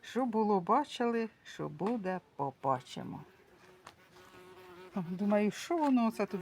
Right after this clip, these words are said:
намальовано? А воно на оцій, о, о, як гарно. О, через камеру ще краще видно, бо вона на банці єлі роздивилася. Думаю, що воно таке?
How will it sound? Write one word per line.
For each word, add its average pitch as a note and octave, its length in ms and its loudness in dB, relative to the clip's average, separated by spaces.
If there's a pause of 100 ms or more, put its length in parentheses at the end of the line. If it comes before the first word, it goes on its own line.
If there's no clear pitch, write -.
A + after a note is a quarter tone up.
намальовано? D#3+ 760 2 (720)
А F#3 140 4
воно A3 380 6 (1200)
на G3+ 320 2
оцій, G3 440 2
о, F3+ 140 10 (340)
о, F3+ 420 10
як D#3+ 200 6
гарно. E3 680 10
О, A3 600 4 (760)
через G#3+ 380 6
камеру G#3+ 420 8
ще F#3+ 140 6
краще G3 440 10
видно, F3+ 320 6
бо F3+ 100 4
вона F#3+ 140 6
на F#3+ 100 8
банці G3 420 8
єлі F#3 300 8
роздивилася. E3 720 4
Думаю, E3+ 380 0
що - 340 -2
воно A#3+ 260 2
таке? G3 340 0